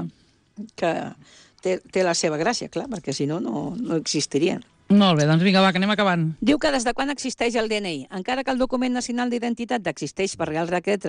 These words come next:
Speaker 2: des de l'any mil nou-cents quaranta-quatre, no va ser fins l'any mil nou-cents cinquanta-u quan Franco va estrenar el seu, el número u, reservant el dos per la seva dona, Carmen Polo, i el tres per la seva filla. Del quatre al nou, aquestes vacants,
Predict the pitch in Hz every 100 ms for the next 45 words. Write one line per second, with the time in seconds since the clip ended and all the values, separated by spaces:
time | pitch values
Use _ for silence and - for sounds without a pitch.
0 | 147 147 151 165 170 175 170 175 170 -
1 | 185 185 185 196 180 - 185 190 202 190
2 | 185 - 175 170 202 175 139 214 - 143
3 | 220 208 165 185 180 160 156 208 202 190
4 | 196 175 - 180 185 175 143 135 - 180
5 | 226 254 196 143 - _ - - - 175
6 | 175 185 233 180 156 175 - 175 151 180
7 | 196 226 202 185 131 139 131 202 180 247
8 | - _ - - - 196 190 202 - 226
9 | 196 165 160 - 127 139 - 170 175 170
10 | 262 262 262 269 262 220 175 - 175 175
11 | 175 208 226 -